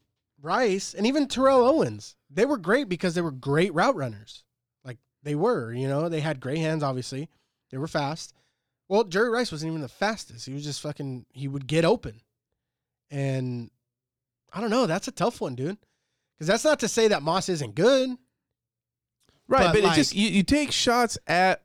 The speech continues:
Speaker 2: what people consider to be the greatest at, at a position or in a sport, and it's really hard to even open your mind to that.
Speaker 1: Mm-hmm.
Speaker 2: So I try to, I try to really take the time and think about what they're saying and how it, how it parlays. But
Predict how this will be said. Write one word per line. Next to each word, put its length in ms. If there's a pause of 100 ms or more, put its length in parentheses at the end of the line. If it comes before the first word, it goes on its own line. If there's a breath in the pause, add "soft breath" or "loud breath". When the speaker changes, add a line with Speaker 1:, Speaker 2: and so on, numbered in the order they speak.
Speaker 2:
what 200
people 220
consider 280
to 60
be 80
the 60
greatest 680
at, 260
at 160
a 40
position 500
or 140
in 60
a 40
sport, 480 (600 soft breath)
and 180
it's 280 (240)
really 280
hard 300
to 60
even 260
open 240
your 80
mind 420
to 100
that. 280
Speaker 1:
Mm-hmm. 200
Speaker 2:
So 140
I 80
try 380
to, 200
I 100
try 200
to 80
really 220
take 180
the 60
time 360
and 120
think 160
about 400 (280 soft breath)
what 160
they're 140
saying 340
and 100
how 180
it, 160
how 160
it 160
parlays. 440
But 220